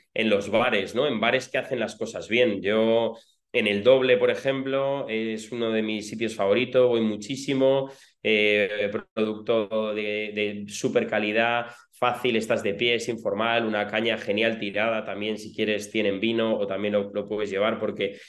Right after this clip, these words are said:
fíjate, siendo un bar entienden también fenomenal el mundo, ese mundo de, de, de hospitalidad. En un pun-, en un aspecto más contemporáneo, Hermanos Vinagre también me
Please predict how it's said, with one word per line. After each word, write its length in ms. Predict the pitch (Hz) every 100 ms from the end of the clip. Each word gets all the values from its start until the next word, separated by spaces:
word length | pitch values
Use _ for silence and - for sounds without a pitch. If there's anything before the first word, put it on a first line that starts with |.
| -
fíjate, 300 | - 117 113
siendo 260 | 113 127 120
un 100 | 117
bar 140 | 117
entienden 480 | 113 104 117 110 113
también 240 | 104 110 107
fenomenal 340 | 110 101 107
el 100 | 101
mundo, 680 | 101 101 107 104 101 101 98
ese 180 | 101 110
mundo 220 | 107 101
de, 220 | 101 101
de, 160 | 104 101
de 80 | 101
hospitalidad. 720 | 101 113 98 98 123 135 - - _ -
En 160 | 123
un 100 | 127
pun-, 180 | 113 127
en 100 | 120
un 100 | 120
aspecto 520 | 120 - _ 123 123
más 220 | 120 120 -
contemporáneo, 580 | 120 110 110 113 117
Hermanos 380 | 113 104 110 104
Vinagre 560 | 98 98 113 127 123 113
también 300 | 107 104
me 60 | 104